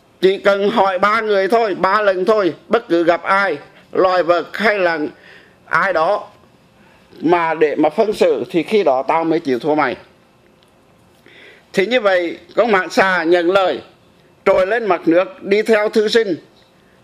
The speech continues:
tìm ba người để phân xử. Kẻ thứ nhất gặp một con trâu già đang gặm cỏ ở bên bờ ao. Thư sinh liền kể đầu đuôi câu chuyện rồi hỏi ý kiến con trâu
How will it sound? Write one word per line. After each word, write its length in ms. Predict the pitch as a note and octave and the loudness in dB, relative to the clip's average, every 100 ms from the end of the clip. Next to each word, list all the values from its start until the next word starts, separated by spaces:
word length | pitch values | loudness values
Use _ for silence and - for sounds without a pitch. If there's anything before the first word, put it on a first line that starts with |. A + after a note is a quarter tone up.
| _ - | _ 0
tìm 280 | G3+ F3+ | 0 2
ba 240 | F3+ F#3 G3+ | 2 2 2
người 300 | G3+ F3 E3 | 2 0 0
để 160 | D3 | -2
phân 260 | D3+ G#3+ G3+ | 0 -2 2
xử. 300 | F#3 C#3+ F#2 - _ | 0 0 -4 -12 _
Kẻ 180 | - F#3 | -4 -4
thứ 140 | E3 F#3+ | 0 0
nhất 280 | G#3+ C4+ - _ - | 2 -2 -6 _ -2
gặp 260 | F3+ E3+ | 0 0
một 180 | D#3+ D3 | -4 0
con 200 | G3+ G#3 | -2 2
trâu 300 | A3 G#3+ A3 | 0 2 0
già 340 | G3 F#3 D#3 | 2 0 0
đang 160 | D#3 F3+ | 0 0
gặm 260 | D3 C3+ C3 | 2 0 2
cỏ 320 | D#3 B2 - - | 0 0 -8 -6
ở 200 | B2 C3 | -2 0
bên 200 | E3 E3 | 0 2
bờ 80 | C3+ | 2
ao. 320 | A#2+ D3 C#3 - _ _ _ _ - | 2 -2 -4 -10 _ _ _ _ 0
Thư 160 | A3+ | 0
sinh 240 | B3 C4 B3 | 2 0 2
liền 200 | G3 F3 | 0 2
kể 180 | F#3 F#3 | 0 2
đầu 220 | F3+ F3+ | 2 2
đuôi 140 | A3+ | 0
câu 140 | A#3 A#3 | 0 -2
chuyện 360 | F#3+ E3+ D#3 | 2 2 2
rồi 140 | D#3 E3+ | 2 0
hỏi 280 | G3 D#3+ | 2 0
ý 220 | A#2 C#3+ E3 | 0 0 0
kiến 320 | C#3 C#3 E3 | 0 0 0
con 160 | G#3 | -2
trâu 240 | F#3+ G3+ | 0 0